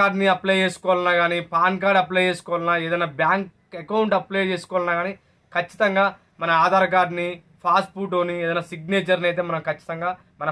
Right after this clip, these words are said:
ఫొటోస్ అప్‌లోడ్ చేయాలి. అప్‌లోడ్ చేయాలంటే మనం కెమెరాతో తీసిన ఫొటోస్ జనరల్గా అయితే టెన్ ఎంబీ, ట్వంటీ ఎంబీ, కొన్ని హండ్రెడ్ ఎంబీ ఫొటోస్ కూడా ఉంటాయి. అక్కడ మనం అప్లై చేసేటప్పుడు అక్కడ ఏం అడుగుతారంటే only టూ ఎంబీ, ఫిఫ్టీ కేబీ, just కేబీస్లలోనే హండ్రెడ్ కేబీ,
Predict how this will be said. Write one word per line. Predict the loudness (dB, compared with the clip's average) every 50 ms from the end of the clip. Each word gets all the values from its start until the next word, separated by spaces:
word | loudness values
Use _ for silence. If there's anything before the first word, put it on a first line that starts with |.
| -8 -8 -8
ఫొటోస్ | -8 -4 -4 -4 -4 -4 -6 -8
అప్‌లోడ్ | -8 -6 -4 -2 -2 -2 -2 -4
చేయాలి. | -6 -6 -8 -14 -20 _ _ _ _ _ -14 -14
అప్‌లోడ్ | -14 -8 -2 0 0 2 2
చేయాలంటే | 4 4 4 4 2 0 -2 -2 0
మనం | 0 0 0 0 0 -2
కెమెరాతో | -2 0 2 2 2 2 0 -2 -2 -4
తీసిన | -6 -4 -2 -2 -2 -2
ఫొటోస్ | -2 -6 -4 -4 -4 -4 -2
జనరల్గా | -2 0 0 0 0 2 2 0
అయితే | 0 0 -4 -8 -8 -10 _ _ _ _ _ -4
టెన్ | 0 2 2 2
ఎంబీ, | 2 2 0 0 -2 -2 -4 -8 _ _ -8
ట్వంటీ | -6 -4 -2 0 2 2 2 2
ఎంబీ, | 2 0 -2 -4 -4 -4
కొన్ని | -6 -4 -4 -2 -4 -4
హండ్రెడ్ | -4 -4 0 0 2 2 2
ఎంబీ | 0 0 -2 -4 -4 -6 -10 -12
ఫొటోస్ | -8 -4 -4 -4 -4 -4 -4
కూడా | -2 -2 -2
ఉంటాయి. | -4 -8 -12 -16 -16 _ _ _ _ _ -14
అక్కడ | -6 -2 2 2 4 4 2
మనం | 2 2 2 2
అప్లై | 2 2 2 4 4
చేసేటప్పుడు | 4 2 0 -2 -2 0 0 -2
అక్కడ | 0 0 0 2
ఏం | 2 2 2
అడుగుతారంటే | 2 2 0 -2 0 0 0 -2 -2 -2
only | -4 -4 -4 -6 -6 -10 -14 _ _ _ _ _ _ -6
టూ | -2 0 2 2
ఎంబీ, | 2 0 -2 -2 -2 -4 -4 -8 _ -14
ఫిఫ్టీ | -14 -12 -10 -10 -10 -6 -2
కేబీ, | -2 -2 0 0 -2 -6 -8 -10 _ _ -12 -10
just | -10 -10 -10 -14 _ -8
కేబీస్లలోనే | -8 -6 -4 -4 -6 -4 -2 -2 -2 0 0 -2 -2 -2 -4 -8 -10 _ _ _ _ -6
హండ్రెడ్ | -4 -2 -2 -2 -2 -2 -2
కేబీ, | -4 -2 -4 -4